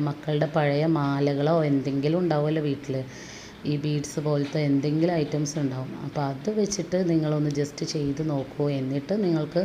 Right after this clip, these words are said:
നിങ്ങളെ കൊണ്ട് പറ്റുന്ന തോന്നുകയാണെന്നുണ്ടെങ്കിൽ, നിങ്ങൾ ബിസിനസ് ചെയ്യണ ആൾ, ആഗ്രഹിക്കുന്ന ആളുകളാണെന്നുണ്ടെങ്കിൽ നിങ്ങൾ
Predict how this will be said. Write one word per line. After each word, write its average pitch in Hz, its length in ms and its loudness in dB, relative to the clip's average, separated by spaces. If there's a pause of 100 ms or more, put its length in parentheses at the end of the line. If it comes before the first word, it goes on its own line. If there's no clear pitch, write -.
നിങ്ങളെ 151 300 0
കൊണ്ട് 147 240 0
പറ്റുന്ന 170 400 0 (140)
തോന്നുകയാണെന്നുണ്ടെങ്കിൽ, 143 800 0 (520)
നിങ്ങൾ 143 200 4 (120)
ബിസിനസ് 147 420 -4
ചെയ്യണ 147 260 2 (120)
ആൾ, 147 100 -2 (500)
ആഗ്രഹിക്കുന്ന 143 800 0 (160)
ആളുകളാണെന്നുണ്ടെങ്കിൽ 143 1080 0 (580)
നിങ്ങൾ 143 200 2